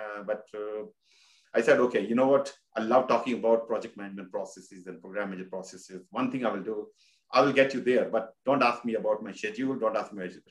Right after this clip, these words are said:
risk and this and that." So, "Dharam, I know what you're saying. I will look after the stakeholder engagement and this and that, but you get it done." So six months down the track, we were delayed by five days because one of the issue, backup issue, and it took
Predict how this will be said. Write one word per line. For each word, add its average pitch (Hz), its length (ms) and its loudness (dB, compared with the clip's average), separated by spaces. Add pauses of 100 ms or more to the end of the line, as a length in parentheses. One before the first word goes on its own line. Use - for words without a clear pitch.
(200)
risk 123 240 -4
and 92 160 -10
this 101 240 -16
and 95 80 -16
that." - 160 -18 (800)
So, 123 140 -2
"Dharam, 151 340 4 (320)
I 113 100 6
know 135 260 6
what 127 120 4
you're 117 220 -4
saying. 151 160 4 (400)
I 120 100 4
will 147 100 0
look 165 140 0
after 143 340 4
the 117 120 -6
stakeholder 117 400 0
engagement 104 580 -8
and 95 140 -18
this 110 140 -16
and 98 100 -16
that, 101 180 -6
but 101 160 -4
you 131 100 2
get 104 200 4
it 101 100 -14
done." 78 180 -14 (1400)
So 160 600 4
six - 380 -4
months 160 260 4
down 139 200 6
the 117 160 -4
track, 147 180 4 (260)
we 139 140 0
were 175 100 6
delayed 165 280 6
by 127 100 6
five 107 300 0
days 107 360 -10
because 98 320 -10
one 101 180 -6
of 90 140 -14
the 98 120 -12 (200)
issue, 95 440 -10
backup 95 320 -4
issue, 92 280 -12
and 87 120 -10
it 87 120 -16
took 90 160 -10